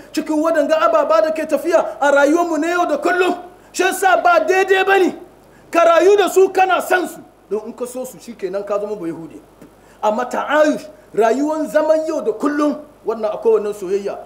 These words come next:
Na sai biskit wurinsa ya rage min, na sai shinkafa ya rage min,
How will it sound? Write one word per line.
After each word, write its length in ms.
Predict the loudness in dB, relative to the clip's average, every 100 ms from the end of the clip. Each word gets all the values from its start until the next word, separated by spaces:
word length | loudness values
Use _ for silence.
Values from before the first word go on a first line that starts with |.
| -18 -8
Na 180 | -6
sai 200 | 0 0
biskit 360 | 0 -2 -4 -4 -4
wurinsa 340 | -10 -8 -4
ya 140 | -2 -2
rage 240 | -2 -4
min, 180 | -6 -6
na 140 | -4
sai 160 | -2 -4
shinkafa 580 | -6 -8 -4 -2 0 0
ya 100 | 2
rage 240 | 0 -2 -6
min, 160 | -8